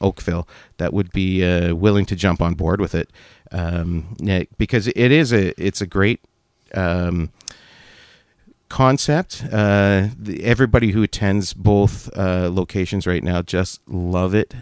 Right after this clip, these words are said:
uh, especially the musicians, uh, that come. They just, uh, like the fact that the audience is sitting and listening to you. Um, and it's not, um,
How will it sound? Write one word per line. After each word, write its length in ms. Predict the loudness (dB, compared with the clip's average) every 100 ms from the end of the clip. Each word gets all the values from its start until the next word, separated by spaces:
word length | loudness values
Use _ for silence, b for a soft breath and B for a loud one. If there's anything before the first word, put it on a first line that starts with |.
| -12 -6
uh, 500 | -2 -2 -2 -4 -6 -10 -16 -16 -8
especially 460 | -6 0 0 2 0
the 80 |
musicians, 720 | 2 2 0 0 0 0 -2 B B B B -6
uh, 240 | -2 0
that 220 | 0 -2 -2
come. 260 | 0 2
They 160 | 0 -2
just, 460 | -2 -4 -4 -6 -2
uh, 260 | -2 -2 -4 -8
like 360 | -2 0 0
the 100 | -4
fact 320 | -2 -2 0
that 200 | -2 -2 -2
the 140 | -2
audience 380 | 0 0 -2 -6
is 80 | -8
sitting 520 | -6 -4 0 -2 -2 b b b b _
and 260 | -2 0 0
listening 380 | -4 -4 -4 -4
to 140 | -4
you. 180 | -4 -4 B B B _ -4
Um, 480 | -2 0 -2 -4 -4
and 220 | -2 -2
it's 180 | -2 0
not, 280 | 2 2 -2 b b b -6
um, 480 | -2 -2 -2 -4